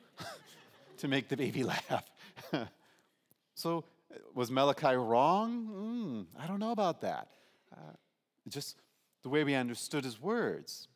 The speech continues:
If you go back and read it, you probably thought, "Ooh, that's gonna be, ooh, that's not gonna be a good day for people." But in fact, it was. And that fire that he talked about that's gonna be refined, that's the fire of love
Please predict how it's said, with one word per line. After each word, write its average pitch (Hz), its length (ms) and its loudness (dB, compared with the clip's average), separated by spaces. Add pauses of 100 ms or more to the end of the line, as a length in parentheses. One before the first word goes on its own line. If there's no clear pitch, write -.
(240)
If 123 80 -10
you 123 60 -6
go 139 100 2
back 151 220 4
and 131 120 -2
read 202 160 0
it, 151 100 4
you 123 100 -2
probably 127 260 0
thought, 92 200 0
"Ooh, 117 240 -6
that's 104 140 -4
gonna 92 220 -12
be, 85 160 -14
ooh, 95 240 -14
that's 80 160 -14
not 92 120 -10
gonna 85 140 -14
be 80 60 -10
a 78 60 -12
good 76 240 -12
day - 260 -14 (380)
for - 100 -10
people." - 480 -12 (100)
But 127 140 -10
in 131 80 -10
fact, 131 300 -12
it 98 120 -14
was. 113 460 -6 (540)
And 127 100 -2
that 120 300 0
fire 131 360 6
that 95 120 0
he 92 40 -4
talked - 360 -4
about 90 240 -2
that's 101 160 -6
gonna 110 160 -6
be 95 100 -6
refined, 110 440 -8
that's 143 200 -12
the 147 100 -14
fire 120 520 0 (260)
of 104 200 -6
love 82 500 -6